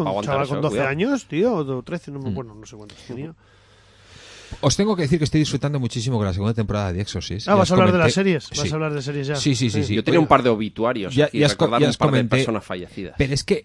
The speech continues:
Speaker 3: os tengo que decir que el episodio dos cero seis de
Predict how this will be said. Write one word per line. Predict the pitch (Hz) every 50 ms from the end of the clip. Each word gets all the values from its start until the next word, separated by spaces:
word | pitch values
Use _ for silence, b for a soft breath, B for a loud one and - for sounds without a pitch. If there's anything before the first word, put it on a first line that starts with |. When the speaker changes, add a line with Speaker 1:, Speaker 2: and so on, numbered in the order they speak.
| - -
Speaker 3:
os | 156 131 -
tengo | 185 190 202 175
que | - 139
decir | 117 107 - 135 -
que | -
el | 107
episodio | 104 - 107 - 147 147 151 139
dos | 110 - - 123 - -
cero | 123 110 101 92
seis | - - 107 92 73 - - _ b b b b
de | - 113 107 101 113 107 104 - -